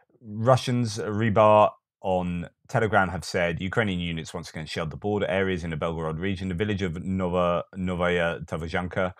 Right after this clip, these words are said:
uh, came under attack. Russian artillery returned fire at the, uh, at the spotted, uh, A F U firing positions." Uh,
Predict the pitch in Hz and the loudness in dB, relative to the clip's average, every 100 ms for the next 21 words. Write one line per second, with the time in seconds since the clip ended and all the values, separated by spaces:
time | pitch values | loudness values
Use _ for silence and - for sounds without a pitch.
0 | - - - 78 80 71 95 87 85 80 | -18 -20 -16 -10 -10 -4 -2 -2 -2 -4
1 | 76 - 117 110 104 92 - 85 80 85 | -6 0 2 2 -2 -6 -4 -6 -4 -6
2 | 82 82 80 80 82 78 80 78 - - | -6 -6 -6 -6 -8 -6 -2 -2 -2 -6
3 | 78 - 78 76 - - 85 87 - - | -12 -8 -6 -6 -6 -4 -4 -4 -8 -10
4 | 80 85 76 - _ _ _ _ 71 71 | -10 -8 -10 -12 _ _ _ _ -12 -8
5 | - 95 82 90 82 - 73 71 69 76 | -2 -2 -2 -4 -8 -6 -6 -6 -10 -8
6 | 92 104 - 67 65 - - - _ - | -6 -6 -6 -10 -14 -18 -20 -20 _ -10
7 | 76 | -6